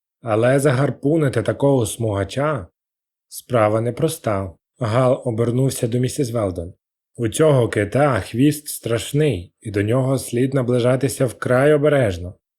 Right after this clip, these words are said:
Найміцніший вельбот розлітається на тріски від удару його хвоста». «Такий смугач добряча здобич, ще й дуже вигідна. Варто б уже нам з ним привітатися, шкода просто так пройти повз»,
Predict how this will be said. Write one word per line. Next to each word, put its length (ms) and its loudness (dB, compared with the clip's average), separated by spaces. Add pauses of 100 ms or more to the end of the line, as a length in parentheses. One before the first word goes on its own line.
(600)
Найміцніший 840 2
вельбот 640 2
розлітається 880 0
на 140 0
тріски 500 0
від 160 0
удару 360 2
його 240 -2
хвоста». 580 -6 (920)
«Такий 360 0
смугач 500 2
добряча 600 2
здобич, 840 2 (340)
ще 240 -2
й 40 4
дуже 260 6
вигідна. 680 4 (560)
Варто 300 2
б 80 2
уже 220 4
нам 260 2
з 80 0
ним 220 2
привітатися, 720 2
шкода 440 0
просто 340 2
так 220 2
пройти 260 2
повз», 600 0